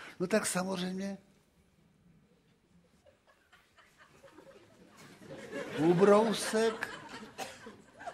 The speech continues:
A to už nezvedám. Kdo ví, kdo po té podlaze chodil? Takže ještě. Ubrousek.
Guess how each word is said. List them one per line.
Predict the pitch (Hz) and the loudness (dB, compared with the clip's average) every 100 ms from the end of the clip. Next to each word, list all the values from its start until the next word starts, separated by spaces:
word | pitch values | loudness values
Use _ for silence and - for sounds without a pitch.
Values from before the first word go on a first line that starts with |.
| - - 719 - 740 - - - - - - - - - - - - - | -14 -6 -4 -4 -6 -4 -4 -4 -4 -2 -2 -2 -4 -4 -4 -6 -4 2
A | 156 | 8
to | 247 | 10
už | 262 | 12
nezvedám. | 247 175 165 123 95 - - - - - - - - - - - - | 10 10 8 8 6 4 -6 -2 2 4 4 4 6 4 4 2 4
Kdo | 143 180 226 | 8 10 10
ví, | 262 277 | 10 10
kdo | 269 240 | 12 10
po | - - - | 8 4 4
té | 208 170 - | 6 6 6
podlaze | - 175 165 180 185 240 | 6 6 10 8 10 8
chodil? | 240 262 220 156 107 92 - - - - - - 480 - - - - 415 - - - - | 10 8 8 6 4 4 0 0 0 -2 -4 -4 -4 -6 -10 -10 -10 -10 -10 -12 -8 -4
Takže | 120 160 | 0 0
ještě. | 139 - - 180 - - - - - - - 294 - - - - - - - - - - - - - | 0 -2 -2 -2 -4 -8 -12 -12 -12 -14 -16 -18 -18 -20 -20 -20 -20 -20 -20 -20 -20 -20 -20 -20 -10
Ubrousek. | - 147 180 190 180 - 202 196 202 | -2 0 4 4 4 0 -2 -2 -4